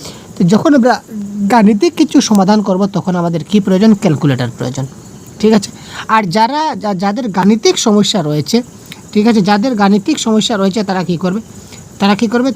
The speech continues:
যারা, মানে, প্লাস মাইনাস পূরণ বা করতে পারছে না, তাদেরকে আমরা কী বলবো? ডিসলেক্সিয়া, তার, ইয়া, ডিসক্যালকুলিয়া, দুঃখিত। তো ডিসক্যালকুলিয়া, ক্যালকুলিয়া থেকে মনে রাখবেন ক্যালকুলেটর,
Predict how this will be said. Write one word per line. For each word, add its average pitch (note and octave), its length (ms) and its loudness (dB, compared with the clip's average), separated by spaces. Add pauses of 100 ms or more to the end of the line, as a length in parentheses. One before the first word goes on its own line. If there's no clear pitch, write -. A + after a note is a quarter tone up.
যারা, F#3+ 300 2
মানে, F#3 200 0
প্লাস G3 340 2
মাইনাস F#3+ 280 0
পূরণ F#3 220 0
বা F3+ 100 2
করতে E3+ 280 -2
পারছে E3 360 0
না, B3+ 120 -2 (520)
তাদেরকে F3 340 0
আমরা D#3 160 0
কী G3 160 0
বলবো? B3 280 0
ডিসলেক্সিয়া, C#3+ 1000 -4
তার, F#3 320 -2
ইয়া, F3+ 140 2
ডিসক্যালকুলিয়া, D#3 680 0
দুঃখিত। F#3 260 -2 (1300)
তো G3 80 2
ডিসক্যালকুলিয়া, C4+ 800 2
ক্যালকুলিয়া B3 580 0
থেকে B3+ 320 -4
মনে F#3+ 220 2
রাখবেন A#3+ 240 0
ক্যালকুলেটর, A#3+ 640 0